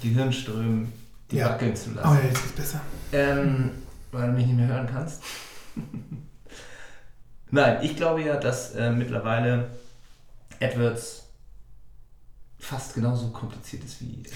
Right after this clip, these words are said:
Speaker 1: E O.
Speaker 2: Ja, aber,
Speaker 1: Wenn
Speaker 2: aber was ich sagen will, lasst euch nicht von irgendwelchen Leuten
Speaker 1: Das sowieso
Speaker 2: irgendwelche
Speaker 1: nicht.
Speaker 2: Mythen einreden.
Speaker 1: Sondern hört
Speaker 2: Glaubt
Speaker 1: auf
Speaker 2: nur
Speaker 1: uns.
Speaker 2: uns. <laughs> Der, der, the only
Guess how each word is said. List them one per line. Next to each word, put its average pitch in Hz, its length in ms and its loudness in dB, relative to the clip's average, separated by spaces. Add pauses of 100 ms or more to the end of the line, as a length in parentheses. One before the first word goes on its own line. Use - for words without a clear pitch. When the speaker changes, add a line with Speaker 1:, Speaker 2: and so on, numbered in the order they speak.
(120)
Speaker 1:
E 107 120 -10
O. - 40 -8
Speaker 2:
Ja, 110 220 0
aber, 131 120 4
Speaker 1:
Wenn 131 220 4
Speaker 2:
aber 127 200 6
was 135 80 4
ich - 100 -2
sagen 170 260 8
will, 160 80 10
lasst 160 220 8
euch 147 100 8
nicht 147 120 10
von 143 100 2
irgendwelchen 139 440 6
Leuten 151 680 4 (280)
Speaker 1:
Das 123 220 2
sowieso 135 240 8
Speaker 2:
irgendwelche 131 220 10
Speaker 1:
nicht. 127 100 10
Speaker 2:
Mythen 156 340 8
einreden. 175 800 6 (320)
Speaker 1:
Sondern 120 300 6
hört 135 140 6
Speaker 2:
Glaubt - 320 6
Speaker 1:
auf 135 60 4
Speaker 2:
nur 147 180 8
Speaker 1:
uns. 170 400 4
Speaker 2:
uns. - 40 -14 (640)
<laughs> - 720 -6
Der, 127 160 12
der, - 680 6 (500)
the 151 80 8
only 160 720 12